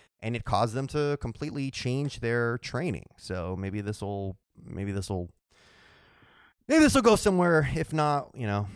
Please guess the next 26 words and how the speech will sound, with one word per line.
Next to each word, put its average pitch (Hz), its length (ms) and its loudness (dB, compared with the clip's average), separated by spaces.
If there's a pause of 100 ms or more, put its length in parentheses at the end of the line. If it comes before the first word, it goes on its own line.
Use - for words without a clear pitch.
(140)
whatever 113 260 -4
the 90 60 -8
fuck. 90 320 -8 (680)
One 262 180 4
more 240 140 6
thing 214 580 2
before 175 200 2
we 185 120 2
get 185 220 2
into 190 600 -2
the 185 460 2
topic 185 260 -2
for - 60 -6
the 156 80 -6
day. 156 760 0
We 190 120 -2
had 202 140 0
a 165 40 -4
guest 190 420 0
last 156 360 2
week. 160 480 -2
How 156 180 0
did 156 100 -2
you 156 80 -4
guys 151 280 2
feel 165 680 -2